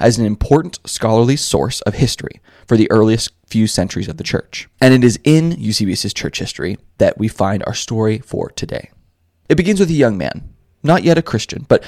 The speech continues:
who seems to be investigating this new upstart religion that's occurring across the Roman Empire. He's never given a proper name in the story. He's just called a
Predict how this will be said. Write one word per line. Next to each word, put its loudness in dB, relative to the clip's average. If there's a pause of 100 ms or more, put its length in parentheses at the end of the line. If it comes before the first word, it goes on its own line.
(100)
who 6
seems -2
to -8
be 2
investigating 0
this -8
new 2
upstart -2
religion -2
that's -4
occurring 0
across -4
the -8
Roman -4
Empire. -8 (460)
He's 6
never 4
given 4
a 2
proper 0
name -2
in -12
the -8
story. -6
He's -4
just -2
called 2
a 0